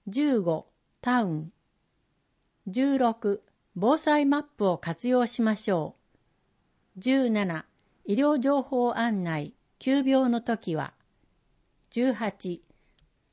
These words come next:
あけぼの桜草敬老祭り。十九、市民大学講座、目で見る砦の歩み、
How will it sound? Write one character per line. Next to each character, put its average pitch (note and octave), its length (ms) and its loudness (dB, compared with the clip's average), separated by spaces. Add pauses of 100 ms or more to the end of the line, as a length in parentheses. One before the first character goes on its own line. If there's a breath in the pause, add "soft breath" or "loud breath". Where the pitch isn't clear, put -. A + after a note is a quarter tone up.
(280)
あ F#3 140 -2
け C#4+ 180 2
ぼ C4 160 2
の A#3+ 280 -2
桜 C#4+ 500 -2
草 A#3 320 0
敬 C4 300 2
老 B3 240 0
祭 A3+ 360 -2
り。 D3+ 180 -10 (960)
十 B3 300 2
九、 E3+ 380 -2 (300)
市 - 200 -4
民 D4 240 4
大 C#4+ 260 2
学 C4+ 260 -2
講 A3+ 260 0
座、 F3 260 -6 (460)
目 C4+ 160 2
で D4 160 2
見 A3 140 2
る F#3 160 -2
砦 A#3+ 500 0
の G#3+ 220 -2
歩 F#3+ 300 -2
み、 F3+ 200 -6